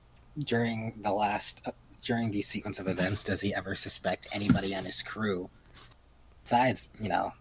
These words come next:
besides me, me being the point of evidence, did he ever ex-, suspect anybody in his crew exhibiting odd signs? Did he suspect them of, you know,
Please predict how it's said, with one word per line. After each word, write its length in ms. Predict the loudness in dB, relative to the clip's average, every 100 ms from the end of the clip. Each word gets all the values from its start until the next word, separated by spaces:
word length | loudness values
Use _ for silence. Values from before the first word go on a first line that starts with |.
| -4
besides 440 | 0 4 6 4 0
me, 240 | -4 -4 -8 -8 2
me 300 | 2 4 2
being 420 | 0 -2 -4 -12 -18 -20 -16 -6
the 80 | -4
point 220 | -2 -4
of 60 |
evidence, 280 | -4 -6 -6
did 100 | -2
he 120 | 0
ever 140 | 2 2
ex-, 240 | 0 -2 -4 -6
suspect 480 | -2 0 0 0 0
anybody 300 | 0 -2 -2
in 40 |
his 140 | -2 -4 -6 0
crew 500 | 6 8 8 8 6 8 8 8
exhibiting 460 | 6 4 6 6 6 6
odd 240 | 6 6
signs? 580 | 4 6 6 2 0 0 0 -2 -18 -8
Did 80 |
he 60 | -2
suspect 480 | 0 2 4 2 4
them 180 | 0 0
of, 160 | -4 -8 -20 -20 -12
you 80 | -6
know, 200 | -2 -2